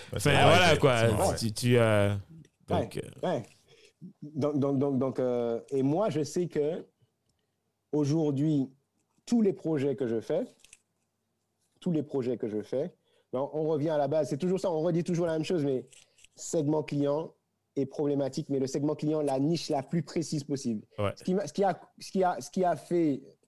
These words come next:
Speaker 3: euh, que sur Vite, j'ai explosé en plein vol, c'est qu'il n'y avait pas le segment client vraiment défini. Tu vois ce que je veux dire ?
Speaker 1: Ouais,
Speaker 3: Il n'y avait
Speaker 1: ouais,
Speaker 3: pas
Speaker 1: ouais.
Speaker 3: le segment client avec la problématique. Le produit était super, mais c'était pour qui ? C'était pour les docteurs, pour les avocats,
Speaker 1: Ouais.
Speaker 3: pour les enseignants,
Speaker 1: Ouais.
Speaker 2: Ouais, donc
Speaker 3: pour,
Speaker 2: c'était
Speaker 3: euh,
Speaker 2: pas,
Speaker 3: les
Speaker 2: c'était pas
Speaker 3: églises,
Speaker 2: vraiment
Speaker 3: pour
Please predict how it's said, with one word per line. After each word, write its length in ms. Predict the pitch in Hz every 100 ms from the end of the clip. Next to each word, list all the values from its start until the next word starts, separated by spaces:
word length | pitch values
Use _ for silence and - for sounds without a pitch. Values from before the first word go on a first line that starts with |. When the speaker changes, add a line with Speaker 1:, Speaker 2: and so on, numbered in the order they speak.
| _ _ _ _ -
Speaker 3:
euh, 260 | 120 113 107 - _ - -
que 180 | 131 113
sur 360 | - 139 127 113
Vite, 220 | 127 104
j'ai 100 | -
explosé 340 | 113 - 135 123
en 80 |
plein 140 | 120 123
vol, 280 | 123 160 - - _ _
c'est 140 | - 135
qu'il 100 | 151
n'y 40 |
avait 80 | 135
pas 140 | 160
le 120 | 143 120
segment 320 | 139 120 123
client 260 | 127 127 117
vraiment 240 | 120 120
défini. 360 | 113 - 117 98
Tu 100 | -
vois 60 | 127
ce 40 | 110
que 60 |
je 40 | 120
veux 80 |
dire ? 60 | 117 120
Speaker 1:
Ouais, 160 | 117
Speaker 3:
Il 40 | 104
n'y 40 |
avait 240 | 107 113 113
Speaker 1:
ouais, 60 |
Speaker 3:
pas 100 | 113
Speaker 1:
ouais. 60 | 165
Speaker 3:
le 60 | -
segment 220 | 156 147
client 200 | 147 165
avec 280 | 151 135 139
la 80 | 139
problématique. 500 | 135 135 123 131 - _ _ _ _ _ _ _ _ _ _ -
Le 80 | 123
produit 260 | 143 151
était 120 | 196
super, 300 | 143 160 226
mais 80 | 160
c'était 220 | - 147
pour 200 | 151 160
qui ? 140 | 139 139
C'était 180 | - 120
pour 120 | 127
les 80 | 120
docteurs, 440 | 139 139 196 190
pour 120 | 147
les 120 | 131 120
avocats, 440 | 123 139 196 -
Speaker 1:
Ouais. 380 | 113 123 131 131
Speaker 3:
pour 100 | 135
les 140 | 131 127
enseignants, 520 | 131 151 175 240 254 _ _ _ -
Speaker 1:
Ouais. 200 | 107 113
Speaker 2:
Ouais, 80 | 135
donc 100 | 127
Speaker 3:
pour, 40 |
Speaker 2:
c'était 120 | 131
Speaker 3:
euh, 60 | 131
Speaker 2:
pas, 100 | 135
Speaker 3:
les 60 | 135
Speaker 2:
c'était 120 | 143
pas 160 | 196 -
Speaker 3:
églises, 40 |
Speaker 2:
vraiment 100 |
Speaker 3:
pour 0 | 120